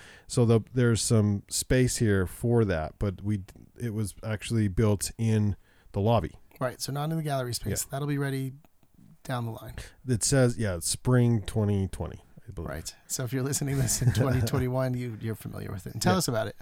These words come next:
Speaker 1: <laughs>
Speaker 2: Yeah, exactly.
Speaker 1: How's it look? Yeah.
Speaker 2: But it's set up in the lobby.
Speaker 1: So Wade's from Maine, and he came to Utah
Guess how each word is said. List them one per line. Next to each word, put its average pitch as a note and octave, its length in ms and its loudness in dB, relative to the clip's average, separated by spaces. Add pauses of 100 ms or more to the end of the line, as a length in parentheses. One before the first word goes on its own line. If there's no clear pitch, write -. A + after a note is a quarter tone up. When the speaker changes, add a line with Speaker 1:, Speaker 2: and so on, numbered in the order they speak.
Speaker 1:
<laughs> - 260 0
Speaker 2:
Yeah, D#3 220 2 (100)
exactly. C3 380 -4
Speaker 1:
How's D3 240 4
it E3 40 2
look? F#3 220 0 (100)
Yeah. C3 140 -2 (260)
Speaker 2:
But D#3 120 2
it's D3 100 2
set E3+ 160 4
up D#3+ 120 2
in D3+ 100 2
the C3+ 60 0
lobby. A2+ 460 0
Speaker 1:
So - 220 2
Wade's G3 340 6
from A2 240 4
Maine, B2+ 420 4 (140)
and G#2+ 120 0
he B2 80 2
came C#3+ 260 4
to B2 60 0
Utah G#2 580 2